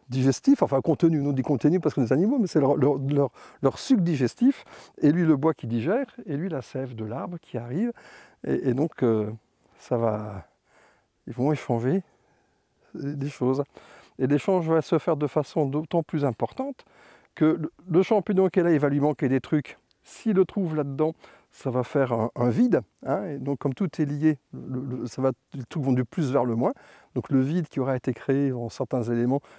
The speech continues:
va se combler par le plus qu'apportera le sol, et, et, et inversement. Et ça, avec toutes les plantes, avec le moindre organisme qui vit ici,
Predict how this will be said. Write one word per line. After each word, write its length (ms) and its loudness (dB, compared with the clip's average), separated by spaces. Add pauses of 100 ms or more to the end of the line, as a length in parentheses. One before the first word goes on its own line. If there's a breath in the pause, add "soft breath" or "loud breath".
(140 loud breath)
va 180 0
se 140 -4
combler 480 -6 (140)
par 140 -6
le 100 0
plus 400 -6
qu'apportera 540 -12
le 60 -10
sol, 280 0 (480 loud breath)
et, 260 0
et, 240 -4
et 40 -2
inversement. 540 -6 (320)
Et 80 -8
ça, 200 -12
avec 200 -12 (100)
toutes 320 -8
les 100 -10
plantes, 400 -12
avec 200 -16
le 60 -10
moindre 720 -8
organisme 680 -4
qui 160 -14
vit 140 -10
ici, 260 -8